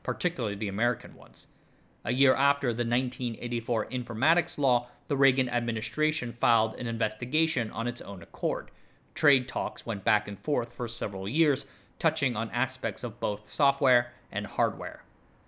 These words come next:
I don't think serious sanctions were ever imposed on Brazilian goods, but American threats of doing so, like one memorable nineteen eighty-seven announcement from Reagan,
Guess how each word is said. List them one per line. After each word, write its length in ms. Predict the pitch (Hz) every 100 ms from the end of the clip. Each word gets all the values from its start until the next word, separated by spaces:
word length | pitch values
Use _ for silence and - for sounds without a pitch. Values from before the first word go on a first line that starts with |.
| _ _ _ _ - - _
I 60 | 147
don't 180 | 165
think 200 | 190 170
serious 340 | - 165 147 139
sanctions 460 | 143 131 - 117
were 100 | 120
ever 200 | 117 120
imposed 540 | 113 117 113 156 143 120
on 100 | 110
Brazilian 500 | 113 110 104 98 113
goods, 380 | 175 147 113 - - _ _
but 100 | 160
American 460 | 151 156 156 160 127
threats 340 | 156 175 156
of 220 | 117 107
doing 260 | 170 185 165
so, 440 | - 82 82 135 -
like 240 | 104 95
one 340 | 120 120 120 117
memorable 420 | 110 107 113 104
nineteen 440 | 113 110 - 107
eighty-seven 480 | 104 113 104 113 110
announcement 540 | 107 113 117 - 107
from 200 | - 95
Reagan, 440 | 110 151 156 131